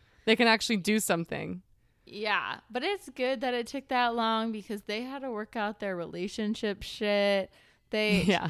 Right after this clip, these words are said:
Speaker 2: Feyre needed to train and, like, know how to use
Speaker 1: Yeah.
Speaker 2: her powers, like,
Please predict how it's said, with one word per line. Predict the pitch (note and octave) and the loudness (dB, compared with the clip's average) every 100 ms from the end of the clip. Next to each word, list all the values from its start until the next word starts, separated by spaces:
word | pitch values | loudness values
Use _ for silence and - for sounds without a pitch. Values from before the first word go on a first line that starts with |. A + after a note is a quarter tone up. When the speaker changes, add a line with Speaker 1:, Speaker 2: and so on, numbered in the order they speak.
| - | -2
Speaker 2:
Feyre | A3 A#3 B3 | 0 2 2
needed | A3+ A3 G#3 | 0 0 -2
to | - F3+ | -2 -4
train | - - F#3 F#3+ G3+ G3+ G#3 | -6 -8 -4 0 0 0 -2
and, | F3+ F3+ | -4 -8
like, | E3+ D#3+ | -10 -12
know | F3 E3+ F3 | -10 -6 -4
how | G#3+ | -4
to | F#3 | -4
use | F#3 F#3 | -2 -2
Speaker 1:
Yeah. | D3+ | -2
Speaker 2:
her | F3 | -4
powers, | G#3 E3+ F3+ F#3 F#3 F#3 F3+ | -6 -4 -4 -4 -6 -8 -10
like, | E3 | -14